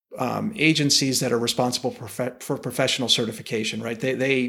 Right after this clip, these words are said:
they have a board and they, they're, they're part of the, the state governments, 'cause each state has their, you know, whether, I mean, it could be, you know, a barber shop license versus, you know, professional engineering medical license. I mean, they, they have those.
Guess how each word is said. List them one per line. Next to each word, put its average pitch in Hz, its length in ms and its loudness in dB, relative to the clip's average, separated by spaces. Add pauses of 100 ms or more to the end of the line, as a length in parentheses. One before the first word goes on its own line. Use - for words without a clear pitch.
they 139 300 0
have 135 180 2
a 120 60 2
board 127 500 2
and 120 140 0
they, 117 180 0
they're, 117 260 -6 (100)
they're 123 80 -2
part 139 460 0
of 123 200 0
the, 123 320 0
the 135 80 -2
state 131 280 4
governments, 123 420 0
'cause 120 180 -4
each 123 160 -2
state 120 240 0
has 117 240 -2
their, 120 220 0
you 175 80 0
know, 120 80 -2
whether, 127 500 2
I 143 60 -4
mean, 110 200 -6
it 123 140 -4
could 117 140 -8
be, 120 560 -4
you 135 100 -8
know, 107 180 -4
a 117 80 -2
barber 120 400 2
shop 113 300 -4
license 117 640 -2
versus, 113 680 0
you 139 100 -4
know, - 80 -6
professional 120 500 -2
engineering 120 420 0
medical 120 300 0
license. 101 380 -4
I - 20 -12
mean, 120 100 -8
they, 120 160 -6
they 123 120 2
have 123 300 -2
those. 120 240 -4